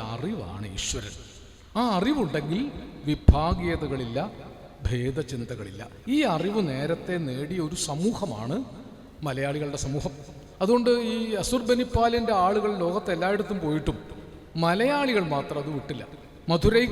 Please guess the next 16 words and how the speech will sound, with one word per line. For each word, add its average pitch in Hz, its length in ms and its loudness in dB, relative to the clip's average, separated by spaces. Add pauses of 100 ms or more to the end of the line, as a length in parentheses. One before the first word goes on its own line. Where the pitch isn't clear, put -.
കാഞ്ചി, 220 440 2 (140)
തിരുവല്ലാണ്ട് 214 880 0
പോലുള്ള 196 300 2 (160)
സംഘകാല 190 640 -2 (120)
കൃതികളിൽ 160 400 -2 (800)
തമിഴകത്ത് 226 580 2
ആ - 100 4
കാലത്ത് 220 380 0
ഓണം 214 220 2
ഉണ്ടായിരുന്നു 208 340 2
എന്ന് 208 160 0
പറയുന്നുണ്ട്. 165 360 0 (400)
പക്ഷെ - 180 0 (100)
മലയാളികൾ 247 480 4 (100)
മാത്രമാണ് 147 500 -4 (140)
ഓണത്തെ 147 320 -4